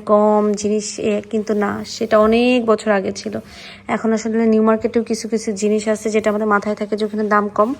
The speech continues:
আসলে নিউ মার্কেটে এখন অত দামে কমে পাওয়াও যায় না। তো এখন সব জায়গায় দাম বেড়ে গেছে। যেমন এই লাগেজটা, আহ, হচ্ছে সুন্দর, কিন্তু দামটা ওরকম নিছে, কোনোভাবেই আর কমে পাইলাম না। অনেক হাঁটাহাঁটি ঘোরাঘুরি করে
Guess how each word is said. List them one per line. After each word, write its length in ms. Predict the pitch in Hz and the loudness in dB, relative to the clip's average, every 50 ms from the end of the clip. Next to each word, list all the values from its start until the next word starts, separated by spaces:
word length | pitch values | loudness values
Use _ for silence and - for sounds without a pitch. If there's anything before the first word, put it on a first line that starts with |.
| - - - - - - - | -10 -16 -20 -20 -20 -12 -6
আসলে 280 | - 226 214 - 247 233 | -6 -4 -2 0 0 2
নিউ 140 | 226 226 220 | 2 4 2
মার্কেটে 320 | 214 208 208 214 - 214 | 2 0 -2 -2 -2 -2
এখন 160 | 202 - 214 | -2 0 -2
অত 160 | 208 208 214 | -4 -2 -2
দামে 380 | 202 196 196 202 202 208 214 226 - - - - | -2 0 0 0 0 0 -2 -4 -6 -8 -8 2
কমে 260 | - 208 208 214 220 214 | 4 6 6 6 4 2
পাওয়াও 520 | 214 - 214 208 208 208 208 208 208 196 | 4 6 8 8 10 10 10 10 8 6
যায় 240 | 196 196 185 196 196 | 4 2 0 0 -2
না। 160 | 202 208 214 - - - - - - - - - - - - - | -2 -4 -6 -8 -12 -20 -20 -20 -20 -18 -18 -18 -20 -20 -10 -4
তো 180 | - 220 214 208 | -2 0 2 2
এখন 260 | 208 214 208 - 220 | 2 2 2 0 0
সব 220 | 214 233 220 196 | 2 2 2 2
জায়গায় 320 | 196 220 214 208 220 226 226 | 2 0 2 4 4 4 4
দাম 300 | 202 214 208 208 208 202 | 4 4 4 4 4 4
বেড়ে 260 | 208 208 202 220 214 | 4 4 4 4 2
গেছে। 380 | 208 220 214 214 - 262 285 302 - - - - - - - - - | 2 0 -2 -2 -4 -4 -4 -6 -6 -12 -20 -20 -20 -20 -20 -12 -4
যেমন 200 | - 220 214 220 | 0 0 2 2
এই 80 | 220 214 | 2 4
লাগেজটা, 680 | 214 208 202 208 208 - - - 226 220 220 214 220 - - - - - - | 4 4 4 4 2 -2 -2 0 2 2 2 0 -2 -6 -8 -14 -20 -18 -10
আহ, 160 | - 208 208 196 | -6 -6 -4 -4
হচ্ছে 640 | 208 214 196 - - 226 214 214 208 208 214 214 | -4 -6 -8 -8 -4 -2 0 2 2 0 0 -2
সুন্দর, 500 | 214 - - 330 311 269 240 240 294 311 - - - - - - | -4 0 2 4 6 8 8 6 6 4 -2 -10 -20 -20 -16 -8
কিন্তু 180 | - 226 226 214 | -2 -2 0 2
দামটা 340 | 220 214 208 208 - 220 214 | 4 4 2 4 4 4 6
ওরকম 320 | 214 214 214 214 220 214 | 6 4 2 0 0 0
নিছে, 380 | 214 214 214 208 - 240 254 254 - - - - - | 0 0 0 0 -2 -4 -6 -6 -8 -12 -20 -10 -2
কোনোভাবেই 640 | - 220 220 226 214 208 208 202 214 220 220 220 214 | 0 2 4 4 4 2 2 2 4 4 4 4 4
আর 200 | 208 202 202 208 | 4 2 0 0
কমে 280 | - 208 208 202 208 | 0 0 2 2 2
পাইলাম 340 | 208 - 196 196 196 202 202 | 0 0 0 0 0 0 0
না। 220 | 208 208 214 240 262 - - | 0 -2 -2 -4 -6 -8 -8
অনেক 240 | - 196 202 208 202 - | -4 -2 -2 -2 -2 -4
হাঁটাহাঁটি 400 | 202 202 202 202 202 196 - 214 | -6 -6 -6 -6 -6 -6 -6 -6
ঘোরাঘুরি 420 | 190 190 202 202 196 190 202 202 | -6 -2 -2 0 0 0 0 -2
করে 300 | 196 - 208 196 214 269 | 0 0 0 -2 -2 -2